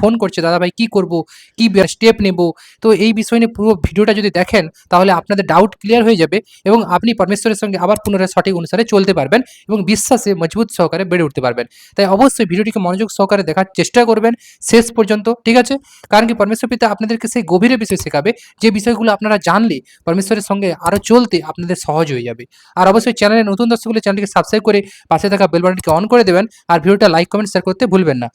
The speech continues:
আসুন কথা না বাড়িয়ে পরমেশ্বরের বচনে যাব। তো এই মুহূর্তে আমি চলে এসেছি বাইবেলে, আর বাইবেলে পরমেশ্বর পিতা এখানে কি বলেছে ভবিষ্যৎবাণীর দ্বারা, আর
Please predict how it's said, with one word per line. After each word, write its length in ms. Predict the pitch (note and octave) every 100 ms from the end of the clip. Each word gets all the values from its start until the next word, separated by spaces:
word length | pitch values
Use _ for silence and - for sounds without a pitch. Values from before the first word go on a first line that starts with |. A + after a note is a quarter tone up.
| _
আসুন 320 | - A3 C4+ C4
কথা 220 | F3+ A3
না 80 | A3+
বাড়িয়ে 180 | F#3+
পরমেশ্বরের 400 | F#3 F#3 F#3 G3+
বচনে 320 | D3+ D3 F#3 D3
যাব। 200 | B2 A#2+ _ -
তো 140 | G3+ G3
এই 180 | G3
মুহূর্তে 240 | B3 C4 B3
আমি 160 | G#3+
চলে 240 | A#3+ A#3+ A#3+
এসেছি 220 | - G#3+
বাইবেলে, 480 | E3 F3+ G#3 F3+ A3+ -
আর 180 | F3+
বাইবেলে 640 | E3+ E3 F#3+ A3+ B3 B3 A3 - _ -
পরমেশ্বর 400 | F3 G#3+ A3 A#3
পিতা 240 | A3+ G#3+
এখানে 240 | G3 G3 G#3+ -
কি 120 | A#3+
বলেছে 360 | G3+ G3+ G#3 G#3
ভবিষ্যৎবাণীর 600 | D3 F#3 - A3 F#3+ E3+
দ্বারা, 240 | C#3 D#3+ - _ _
আর 140 | E3+